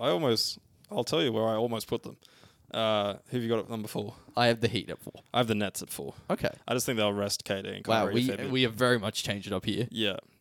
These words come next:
Speaker 2: Um, I have the Nets at three.
Speaker 1: I have the Sixers at three.
Speaker 2: Okay, <laughs> so our three through six are kinda swapped around.
Speaker 1: Yeah, um,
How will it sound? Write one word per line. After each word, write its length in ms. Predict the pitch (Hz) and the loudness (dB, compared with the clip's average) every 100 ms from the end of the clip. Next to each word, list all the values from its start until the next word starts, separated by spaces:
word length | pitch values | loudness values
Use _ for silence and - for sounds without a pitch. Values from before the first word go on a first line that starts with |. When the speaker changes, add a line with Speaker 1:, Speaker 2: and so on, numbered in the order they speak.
| - | -4
Speaker 2:
Um, 220 | 110 110 107 | 2 2 4
I 80 | |
have 100 | 120 | 4
the 60 | 135 | 4
Nets 200 | 120 - | 0 -2
at 100 | - | -6
three. 240 | 98 - - - | -6 -6 -10 0
Speaker 1:
I 60 | 120 | 4
have 100 | 139 | 4
the 60 | |
Sixers 380 | 110 143 - 113 | 4 2 2 2
at 120 | 104 | 0
three. 280 | - 101 98 - | -2 -8 -4 -2
Speaker 2:
Okay, 240 | - - - | 2 2 0
<laughs> 100 | - | -10
so 240 | - 190 175 | 6 8 12
our 180 | 165 | 10
three 300 | 156 175 175 180 | 10 8 6 6
through 180 | 156 147 | 2 0
six 280 | 131 - | -2 -4
are 80 | 110 | -2
kinda 340 | 113 101 101 - - | 0 0 -4 -8 -4
swapped 300 | - 107 101 | 0 2 0
around. 200 | 67 123 | -2 4
Speaker 1:
Yeah, 300 | 120 110 101 | 8 8 6
um, 480 | 113 117 110 107 104 | 8 10 10 6 0